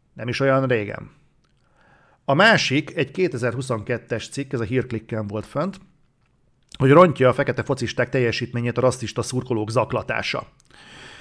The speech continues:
Itt, ö, itt az történt, hogy, ö, hú, ö, kivonatoltam,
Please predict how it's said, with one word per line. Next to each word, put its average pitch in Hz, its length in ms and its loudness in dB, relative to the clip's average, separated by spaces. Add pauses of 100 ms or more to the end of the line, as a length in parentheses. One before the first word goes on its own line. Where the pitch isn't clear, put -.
(400)
Itt, 135 300 0
ö, 139 260 8
itt 160 200 4
az 151 180 8
történt, 143 720 4
hogy, 127 380 0
ö, 127 200 4 (640)
hú, 120 360 -4
ö, 113 840 -8 (540)
kivonatoltam, 131 960 4